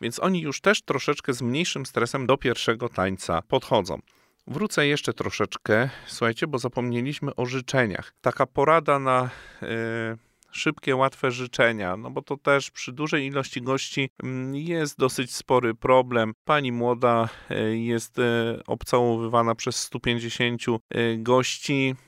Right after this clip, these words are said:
a ma piękny makijaż. Ja mam pomysł taki, ustawiam gości, e, w kółku,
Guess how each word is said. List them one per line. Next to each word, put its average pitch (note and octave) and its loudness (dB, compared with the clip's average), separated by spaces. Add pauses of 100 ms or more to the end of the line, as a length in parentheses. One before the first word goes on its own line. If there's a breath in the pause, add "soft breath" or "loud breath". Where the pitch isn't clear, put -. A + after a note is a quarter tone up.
a A2+ -2
ma A2+ 2
piękny C3 -4
makijaż. B2+ -2 (140)
Ja C#3 4
mam E3+ 4
pomysł C3+ 0
taki, B2 -2 (220)
ustawiam B2+ 0
gości, A2+ -2 (220 loud breath)
e, - -12 (460)
w - -18
kółku, B2+ 0